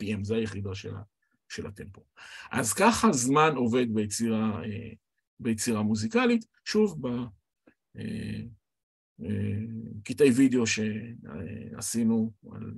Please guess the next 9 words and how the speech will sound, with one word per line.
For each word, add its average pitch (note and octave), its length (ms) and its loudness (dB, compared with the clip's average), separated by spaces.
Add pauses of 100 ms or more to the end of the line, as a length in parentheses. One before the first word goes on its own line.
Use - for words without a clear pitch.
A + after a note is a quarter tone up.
יסודות A2+ 420 -4
המוזיקה A#2 420 0
המערבית, A3+ 480 -2 (420)
זה A#2 160 -2
מוסבר B2 460 2
עם A#2 140 2
הרבה G#2 180 -2
יותר A2 180 -8
דוגמאות, A#2+ 560 -2